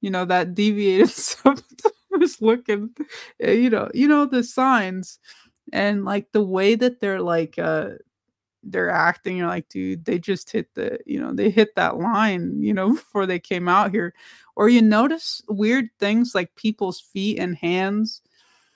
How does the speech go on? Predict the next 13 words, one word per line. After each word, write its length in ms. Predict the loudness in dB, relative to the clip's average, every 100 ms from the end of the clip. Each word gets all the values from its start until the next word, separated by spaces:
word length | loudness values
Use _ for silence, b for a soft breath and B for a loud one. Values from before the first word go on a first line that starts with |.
| b _
look 240 | -2 0 2
a 40 |
little 240 | 2 2 0
suspicious 840 | -2 -8 -6 -2 -2 2 0 0
'cause 220 | -6 -4
they're 160 | 0 -2
popping 640 | 2 6 6 6 -4 -2
needles 800 | 0 0 0 -2 -4 -6 -10 -12 _ _ _ _ _ _ _
in 200 | 2 2
between 480 | 4 0 -2 -2 0
their 160 | 0
fingers. 1000 | -2 -4 -4 -2 -2 0 -2 -4 -14 -18 _ _ _ _ _ _ _ _ _ _ _ _ _ _ _
And 440 | 0 2 0 -4